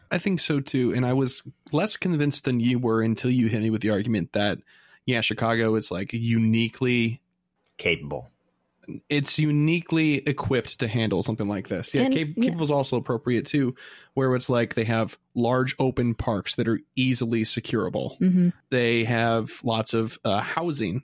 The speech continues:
Speaker 1: that are safe within walking distance of the place.
Speaker 3: Mm-hmm.
Speaker 1: Transit to and from that place, um, and other places around it are, again, easily accessible because
Speaker 3: International airport.
Speaker 1: Right, two of 'em
Speaker 2: Yeah.
Speaker 1: as well. Uh,
Speaker 3: Mm-hmm.
Speaker 1: you know, it, it makes a lot of sense, and it's also kind of in the middle of the country.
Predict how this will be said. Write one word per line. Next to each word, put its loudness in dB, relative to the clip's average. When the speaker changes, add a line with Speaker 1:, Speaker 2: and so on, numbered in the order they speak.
Speaker 1:
that 0
are 2
safe 0
within 0
walking 0
distance -4
of -4
the -12
place. -2
Speaker 3:
Mm-hmm. 2
Speaker 1:
Transit -2
to 0
and 0
from 0
that -2
place, -2
um, 0
and 0
other 0
places 0
around 0
it -2
are, 0
again, -2
easily -2
accessible -2
because 0
Speaker 3:
International 0
airport. -2
Speaker 1:
Right, -2
two 2
of -4
'em -4
Speaker 2:
Yeah. -2
Speaker 1:
as -2
well. 0
Uh, 2
Speaker 3:
Mm-hmm. 4
Speaker 1:
you 2
know, 0
it, 0
it 0
makes 0
a 0
lot 2
of -2
sense, 0
and 2
it's 0
also 0
kind 0
of 0
in 0
the -4
middle -2
of -2
the -6
country. -4